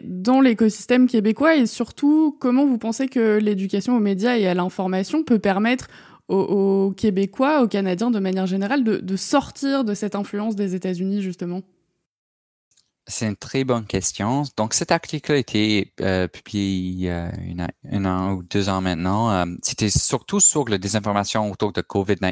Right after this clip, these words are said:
Speaker 2: dix-neuf et, et les effets sur le, le, le système, euh, de l'information ici au Canada. Euh, c'était plutôt sur la population anglophone, mais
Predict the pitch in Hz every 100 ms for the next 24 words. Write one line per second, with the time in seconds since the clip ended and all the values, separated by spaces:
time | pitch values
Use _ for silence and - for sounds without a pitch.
0 | - 98 98 90 101 117 - 92 87 -
1 | 90 87 85 - - - - - - 92
2 | 90 87 - 107 101 - 87 87 85 85
3 | 87 87 92 87 85 87 87 - 90 -
4 | - 92 90 85 82 82 - - 85 87
5 | 85 85 85 - 95 95 90 - 87 87
6 | 85 85 - 87 85 101 139 - - -
7 | - - 95 95 95 98 - - - -
8 | 123 - - 170 - 180 156 143 117 117
9 | 90 - 110 104 107 95 98 101 - 156
10 | 123 104